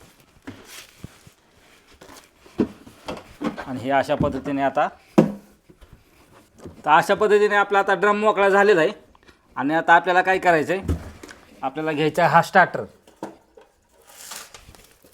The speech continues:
हा स्टार्टर घेतला आपण आणि स्टार्टर आपण हाय असंच अशा पद्धतीने आपल्याला ह्याच्यामध्ये घ्यायचा आहे मांडून. बघू शकता तुम्ही.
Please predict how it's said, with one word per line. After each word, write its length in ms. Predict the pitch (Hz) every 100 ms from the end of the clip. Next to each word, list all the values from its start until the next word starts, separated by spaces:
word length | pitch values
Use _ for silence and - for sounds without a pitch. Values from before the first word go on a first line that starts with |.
| - _ - - - - _ _
हा 80 | 143
स्टार्टर 380 | 160 160 156 170
घेतला 300 | 160 151 156
आपण 240 | 135 156 185 - - _ _ -
आणि 160 | 131 143
स्टार्टर 380 | - 170 -
आपण 280 | 180 160 185 165
हाय 180 | 165 165
असंच 280 | 151 175 - _ -
अशा 200 | 160 165
पद्धतीने 440 | 170 151 156 165
आपल्याला 260 | 160 160 147
ह्याच्यामध्ये 440 | 143 147 151 151
घ्यायचा 260 | 147 147 156
आहे 80 | 147
मांडून. 360 | 160 156 147 151 - - - - - _ _ _ _ -
बघू 220 | 127 143
शकता 280 | 143 156 147
तुम्ही. 260 | 135 277